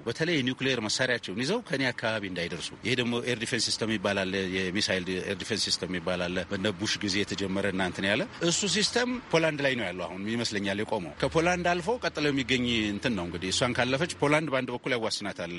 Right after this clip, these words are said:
ዩክሬን፣ ስሎቫክ አለች፣ ከታች አሉ ደግሞ ሞልዶቫና ሌሎችም አሉ። እነዛን አገሮች በቀጥታ በዩክሬን በኩል ነው የምታገኛቸው። አንዴ እነሱን ካለፍክ ደግሞ በዛ ቦልቲክ የሚባሉ አሉ፣ ኒቲያ፣ ላቲቪያ እና ምናምን የሚባሉ እነሱንም ደግሞ በ-፣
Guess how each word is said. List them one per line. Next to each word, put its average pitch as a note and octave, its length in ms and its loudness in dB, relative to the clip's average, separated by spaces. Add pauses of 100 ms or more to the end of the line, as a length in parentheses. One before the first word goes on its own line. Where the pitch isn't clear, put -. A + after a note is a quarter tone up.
(540)
ዩክሬን፣ A2+ 380 0 (220)
ስሎቫክ C3 380 2
አለች፣ G#2+ 260 -2 (100)
ከታች C#3 320 0
አሉ A#2+ 180 0
ደግሞ G#2 240 -4
ሞልዶቫና G2 480 -2 (460)
ሌሎችም F#2 400 -2
አሉ። D#2+ 160 -2 (300)
እነዛን D#3 460 2
አገሮች F#3 340 -2
በቀጥታ G3 440 -4
በዩክሬን C#3 380 0
በኩል G#2 200 -2
ነው E2 80 -4
የምታገኛቸው። D2+ 580 -4 (220)
አንዴ F3 240 4
እነሱን E3 320 -2
ካለፍክ D3 340 -4
ደግሞ D3+ 200 -4 (100)
በዛ G#2+ 180 -4 (260)
ቦልቲክ A#2 340 0
የሚባሉ F2 440 -2
አሉ፣ F2 140 -2 (120)
ኒቲያ፣ F2+ 480 -2 (600)
ላቲቪያ F2+ 400 0
እና F2+ 200 -2
ምናምን F2+ 280 0
የሚባሉ F2 300 -2 (400)
እነሱንም A2+ 380 0
ደግሞ A2 220 2
በ-፣ A#2+ 160 2